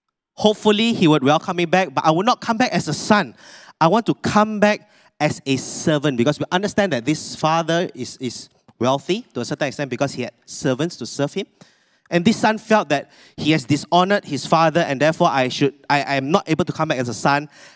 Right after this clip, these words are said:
I want to go back home to be a servant so I can serve my father. And he came back. And we know the story very well that the father welcomed him back with open arms,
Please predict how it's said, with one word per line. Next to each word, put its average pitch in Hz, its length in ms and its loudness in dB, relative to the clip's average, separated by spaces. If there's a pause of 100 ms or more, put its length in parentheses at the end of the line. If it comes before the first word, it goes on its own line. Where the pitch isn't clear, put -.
I 139 80 0
want 151 100 2
to 123 60 -2
go 165 180 2
back 185 180 -4
home 160 260 0
to 135 80 -2
be 123 80 2
a 113 60 0
servant 156 380 0
so 170 60 0
I 117 60 -6
can 117 160 -6
serve - 560 -2
my 110 200 -2
father. 104 480 -4 (1120)
And 147 160 -2
he 143 100 -6
came 185 180 0
back. 196 220 -2 (1120)
And 156 120 4
we 143 80 4
know 160 160 4
the 156 80 0
story 143 320 0
very 156 220 2
well 143 220 2
that 120 120 -8
the 113 80 -10
father 160 720 2 (840)
welcomed 147 640 0
him 151 180 -4
back 143 320 -4 (440)
with 147 260 0
open 185 300 -2
arms, - 600 -8